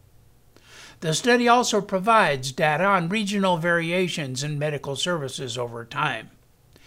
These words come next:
And the authors also analyzed four claim characteristics that impact medical service utilization: opioid use, major surgery, the injured worker's age,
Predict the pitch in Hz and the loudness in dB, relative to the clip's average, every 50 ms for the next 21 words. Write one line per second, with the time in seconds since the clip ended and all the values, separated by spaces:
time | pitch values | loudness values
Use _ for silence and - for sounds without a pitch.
0 | - - - - - - - 143 143 139 147 143 139 - - - 185 196 214 208 | -20 -20 -20 -20 -16 -10 -6 -2 -2 0 0 -2 -4 -6 0 4 6 6 6 4
1 | 214 160 139 139 135 - - - 175 175 175 165 - 208 180 175 190 214 220 202 | 2 0 -2 -2 -4 -6 -2 2 2 4 4 4 2 0 2 2 2 2 2 2
2 | 175 151 143 143 147 135 - - - 208 208 233 233 220 220 - - 180 170 170 | 2 2 2 0 0 -2 -6 -6 -2 2 6 6 6 6 4 -2 -4 -4 -2 -2
3 | 170 165 151 - 180 175 160 143 - - - 165 151 139 - - 147 139 160 - | -2 -4 -4 -2 -2 0 0 -2 -4 -8 -6 -4 -4 -4 -4 -6 -10 -12 -12 -10
4 | - - - - - - - - - - - - - 165 170 185 214 247 233 - | -10 -10 -10 -12 -16 -20 -20 -20 -20 -20 -14 -4 2 4 4 6 6 4 4 4
5 | - 160 160 160 160 160 - 151 156 160 147 147 156 156 147 - - 185 185 170 | 2 2 2 2 0 -2 -2 0 0 0 0 -2 -2 -2 0 2 4 4 2 2
6 | 165 151 135 - 151 143 135 131 131 117 101 139 123 117 - - 127 123 - - | 2 -2 -4 -4 -6 -4 -2 -2 -4 -4 -4 -6 -6 -6 -8 -8 -10 -12 -16 -20
7 | - - _ _ _ _ _ - 143 139 135 135 185 139 135 139 139 135 131 139 | -20 -20 _ _ _ _ _ -2 0 0 0 0 -2 -2 0 0 0 -2 -2 -2
8 | 147 170 214 208 - - - - - - - _ - - 135 139 147 127 131 131 | -2 -2 0 0 -2 -4 -6 -10 -20 -20 -20 _ -12 -8 -6 -6 -4 -6 -6 -4
9 | 127 - - 147 139 139 127 120 131 147 156 165 190 226 214 - - - - - | -2 -2 0 0 0 -2 -2 -4 -4 -2 -2 -2 -2 -4 -6 -10 -16 -20 -20 -20
10 | - - - 170 175 226 254 240 247 220 214 185 196 190 185 185 - 175 147 143 | -20 -12 -6 0 2 4 4 4 6 4 4 6 6 4 4 4 2 -4 -8 -8
11 | - - - 170 160 139 123 123 127 131 135 - - | -8 -8 -4 -4 -2 -2 -4 -4 -6 -8 -8 -10 -12